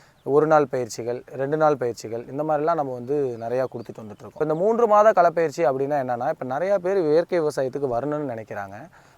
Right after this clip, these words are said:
விழிப்புணர்வு ஏற்பட்டு நஞ்சில்லாத உணவு சாப்பிடணும்னு நினைக்கிறாங்க. ஆனா அவங்ககிட்ட லேண்ட் இருக்கு, ஆனா விவசாயம் எப்படி பண்றதுங்கிறது தெரியல. அவங்க ஒரு YouTube-ஓ, சேனல் மறுபடியும் ஏதோ ஒரு Facebook-ஓ பண்ணும்போது, பண்ணிக்கு ப-, பண்ணும்பொழுது அவங்களுக்கு நிறையா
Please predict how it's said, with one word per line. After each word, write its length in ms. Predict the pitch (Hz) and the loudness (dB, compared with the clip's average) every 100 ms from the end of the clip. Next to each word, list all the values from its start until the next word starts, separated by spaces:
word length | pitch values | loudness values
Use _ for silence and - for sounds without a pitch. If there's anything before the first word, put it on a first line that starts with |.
| - | -2
விழிப்புணர்வு 520 | 147 170 160 147 127 | 0 2 2 2 2
ஏற்பட்டு 460 | 131 120 117 143 | 0 -2 -6 -4
நஞ்சில்லாத 460 | 139 127 127 127 139 | -4 -2 -2 2 2
உணவு 300 | 135 123 131 123 | 2 -2 -6 -4
சாப்பிடணும்னு 440 | 113 117 120 131 | -6 -6 -10 -8
நினைக்கிறாங்க. 420 | 113 - 104 98 113 _ _ _ | -10 -10 -12 -12 -18 _ _ _
ஆனா 260 | 143 185 170 | 0 4 4
அவங்ககிட்ட 260 | 165 170 165 | 4 0 4
லேண்ட் 280 | 143 185 | 6 4
இருக்கு, 220 | 156 127 180 | 2 -2 0
ஆனா 120 | 165 | 0
விவசாயம் 420 | 139 151 165 139 | -2 -2 -2 -2
எப்படி 160 | 123 131 | -2 -4
பண்றதுங்கிறது 480 | 117 107 107 107 117 - | -4 -8 -12 -12 -12 -12
தெரியல. 260 | 101 98 - _ _ - | -16 -16 -20 _ _ 2
அவங்க 240 | 151 196 | 4 6
ஒரு 140 | 190 | 4
YouTube-ஓ, 540 | 170 185 185 190 160 180 | 4 0 0 0 0 -2
சேனல் 380 | 170 156 160 151 | 2 2 2 0
மறுபடியும் 440 | 139 139 135 139 | 2 0 2 2
ஏதோ 100 | 135 156 | 4 6
ஒரு 160 | 147 123 | 6 4
Facebook-ஓ 420 | 147 147 135 151 151 | 2 0 -2 -4 -4
பண்ணும்போது, 480 | 143 147 127 120 165 | -6 -6 -8 -8 -6
பண்ணிக்கு 320 | 143 175 185 170 - | -4 -6 -6 -8 -2
ப-, 180 | 147 131 | -2 0
பண்ணும்பொழுது 460 | 151 185 151 135 | -2 -2 -2 -2
அவங்களுக்கு 400 | 170 151 147 127 131 | -2 -2 -4 -4 -4
நிறையா 240 | 160 175 | 0 0